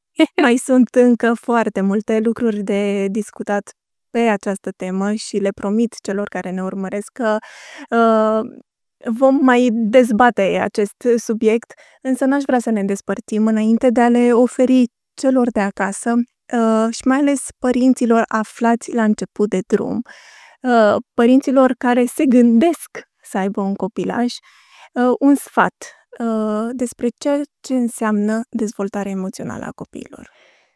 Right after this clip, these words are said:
Speaker 1: Un sfat care o să cuprindă multe întrebări pe care ar trebui să și le pună. De ce vreau să fiu părinte? Cum mă împlinește lucrul ăsta? Și de ce mă împlinește lucrul ăsta?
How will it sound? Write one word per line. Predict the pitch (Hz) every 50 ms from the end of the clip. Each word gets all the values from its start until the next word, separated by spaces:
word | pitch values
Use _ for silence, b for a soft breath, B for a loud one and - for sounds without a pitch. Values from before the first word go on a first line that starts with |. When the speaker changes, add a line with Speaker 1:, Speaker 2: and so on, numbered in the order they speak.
| _ _ _
Speaker 1:
Un | 247 247
sfat | 226 - - 294
care | - - 247 220 214
o | 226
să | - -
cuprindă | 196 - 196 - 214 226 240 220 220
multe | 202 202 208 208 202 - 220
întrebări | 202 - 190 180 175 196 196
pe | - 208
care | - - 190 190
ar | 185 175
trebui | - 185 175 175 196
să | 185 - 208
și | 180 - -
le | 185 180 170 -
pună. | - 160 156 139 117 - 175 - _ _ b b b b b
De | - 208 220
ce | 208 - - 233
vreau | 226 226 220 226
să | - - 226
fiu | - - 214 190 190
părinte? | - 175 170 160 151 147 139 - - 170 170 - _ _ _ _ _ _ _ _ _ _ _ _ _ _ _ _ _ _ _
Cum | - 262 269
mă | 294 277 254
împlinește | 233 208 202 190 185 185 190 190 - - 202
lucrul | 185 180 170 - - 170 170 160
ăsta? | 156 147 - - - 160 160 196 226 - _ _ _ _ _ _ _
Și | _ - - 202
de | 180 208
ce | 202 - -
mă | 269 233 190
împlinește | 175 160 175 165 165 160 160 - - 170
lucrul | 160 160 156 - 165 160 156
ăsta? | 151 147 - - - 160 175